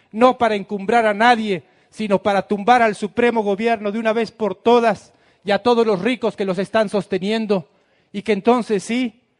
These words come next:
la gente que trabaja, la gente que estudia, sea la que decida qué gobierno,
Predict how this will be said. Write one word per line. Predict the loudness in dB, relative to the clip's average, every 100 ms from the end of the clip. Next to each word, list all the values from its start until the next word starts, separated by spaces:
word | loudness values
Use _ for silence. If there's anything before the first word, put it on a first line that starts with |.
| _ -8
la | -6
gente | -2 -2 -2 -4
que | -4
trabaja, | -2 2 4 2 0 -6 -8 _ _ -8
la | -6
gente | -4 -4 -4 -4
que | -4
estudia, | -2 -2 0 0 -2 -2 _ _
sea | -6 2 4 4
la | 2
que | -2 -2
decida | -2 -2 0 0 -2 -6 _ _ _ _ _ _ _
qué | 0 2
gobierno, | 2 4 2 0 -6 -10